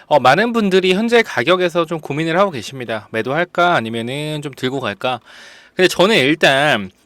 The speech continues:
여러분들이 제일 걱정하는 게 뭔지 알아요. 지금 구간에서 뭐냐면은 이천이십사년도 삼월 감사 보고서 시즌이 걱정되실 겁니다. 그죠? 감사 보고서 시즌. 제가 먼저 말씀드리고 싶은 거는 이 감사 보고서 시즌에 감사가 통과할지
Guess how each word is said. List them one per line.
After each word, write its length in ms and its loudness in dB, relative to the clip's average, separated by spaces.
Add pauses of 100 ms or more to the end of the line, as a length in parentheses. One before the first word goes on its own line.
여러분들이 380 4
제일 200 2
걱정하는 520 0
게 80 0
뭔지 280 -4
알아요. 460 -4
지금 320 -6
구간에서 480 -10
뭐냐면은 680 -6 (500)
이천이십사년도 1400 0
삼월 500 -2 (320)
감사 440 0
보고서 360 -2
시즌이 380 -6
걱정되실 500 -10
겁니다. 300 -6
그죠? 320 -4 (340)
감사 300 -4
보고서 220 -6
시즌. 400 -8 (540)
제가 160 4
먼저 160 4
말씀드리고 540 0
싶은 260 -6
거는 240 -2
이 80 -10
감사 420 0
보고서 340 -2
시즌에 640 -4
감사가 420 0
통과할지 1040 0